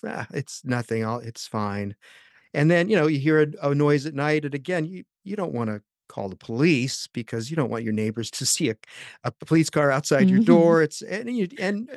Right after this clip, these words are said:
Speaker 1: a lotta times it is our imagination, so we say, "Eh, it's just my imagination." So, we all know what intuition is, but here's the,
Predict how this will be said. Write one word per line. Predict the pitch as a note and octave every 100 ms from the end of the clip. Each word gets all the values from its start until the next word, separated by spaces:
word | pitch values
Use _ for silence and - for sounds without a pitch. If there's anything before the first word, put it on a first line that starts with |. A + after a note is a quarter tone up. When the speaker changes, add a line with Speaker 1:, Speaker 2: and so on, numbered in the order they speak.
| G3+
Speaker 1:
a | F3+
lotta | F#3 G3+ G3+
times | G3 F#3
it | F#3
is | G#3+ F#3
our | C#3+
imagination, | C3 A#2+ A2+ A2 G#2+ - B2
so | -
we | E3
say, | E3+ F#3+
"Eh, | - A#3+
it's | F#3+
just | - D3 -
my | A2+
imagination." | G#2+ G2+ G2 F#2+ F2+ F#2 - _ _ _ _ _ -
So, | F3+ F#3 A3+
we | F#3 A3
all | C#4
know | G3+ G3 A3+
what | F#3 C#3
intuition | C3 C3 B2+ B2+ - A#2
is, | A#2 G2+
but | G#2+
here's | G3 C#4 A3
the, | D3+